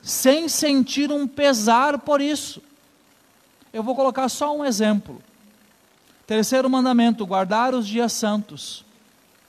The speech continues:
que inclui ir à missa nos dias de preceito. Geralmente, quando as pessoas vão con-, se confessar, elas colocam um pesar enorme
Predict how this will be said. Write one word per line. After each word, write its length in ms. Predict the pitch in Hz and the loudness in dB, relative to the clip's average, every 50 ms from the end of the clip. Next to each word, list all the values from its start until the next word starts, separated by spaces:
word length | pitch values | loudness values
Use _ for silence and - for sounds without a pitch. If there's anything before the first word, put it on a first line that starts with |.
| _ _ _ _ _ _ _ _ _ _ _ _ _ - _ _ _ _ - - | _ _ _ _ _ _ _ _ _ _ _ _ _ -20 _ _ _ _ -14 -6
que 100 | - 196 | -2 0
inclui 640 | 196 185 160 185 196 214 233 254 262 277 277 269 - | 0 0 0 0 2 2 2 2 0 -2 -4 -8 -12
ir 220 | - 190 196 208 208 | -8 -4 -2 0 0
à 80 | 202 | 0
missa 520 | 190 185 190 226 269 254 - - - 277 262 | 0 0 -2 -2 -2 -2 -4 -2 -2 0 0
nos 200 | 247 226 196 160 | 0 0 -2 -4
dias 360 | 160 190 208 226 247 247 233 | -4 -4 -2 0 0 0 -2
de 80 | 233 | -2
preceito. 720 | 226 240 240 240 220 - - 247 254 262 - - - - - _ _ _ _ _ _ _ _ _ _ _ _ _ _ _ _ _ - - | -4 -6 -6 -6 -6 -4 -4 -4 -4 -4 -8 -12 -20 -20 -20 _ _ _ _ _ _ _ _ _ _ _ _ _ _ _ _ _ -20 -12
Geralmente, 680 | - 175 220 254 285 294 277 254 247 254 269 262 269 247 | -2 2 4 4 4 6 4 4 4 4 2 2 0 -2
quando 180 | 233 247 233 240 | 0 0 0 0
as 120 | 220 - | 0 0
pessoas 420 | 233 233 202 170 - 233 233 214 | -2 -2 -2 -2 -2 -2 -2 0
vão 180 | 196 220 226 214 | 0 -2 -2 -2
con-, 280 | 208 220 214 214 214 202 | -2 -2 -2 -2 -2 -4
se 140 | - - | -6 -8
confessar, 1000 | 185 - 208 202 180 - 190 170 151 - - 208 208 226 240 220 170 - - - - _ _ _ _ _ _ _ - | -8 -6 -4 -6 -4 -6 -6 -6 -6 -4 -2 -2 0 0 0 -2 -4 -8 -12 -20 -20 _ _ _ _ _ _ _ -10
elas 380 | 165 175 208 226 240 226 - | -4 0 0 2 2 0 -2
colocam 480 | - - 220 202 214 226 240 - 247 247 | -2 -2 0 2 4 2 2 2 0 0
um 160 | 247 254 247 | 0 0 -2
pesar 600 | - - - 254 233 220 190 180 226 240 262 269 | -4 -4 0 0 2 2 2 2 2 2 2 2
enorme 960 | 269 269 247 247 226 226 240 254 269 285 294 285 277 269 262 254 240 226 202 | 2 2 4 4 4 4 6 6 6 6 4 4 4 4 4 4 4 4 2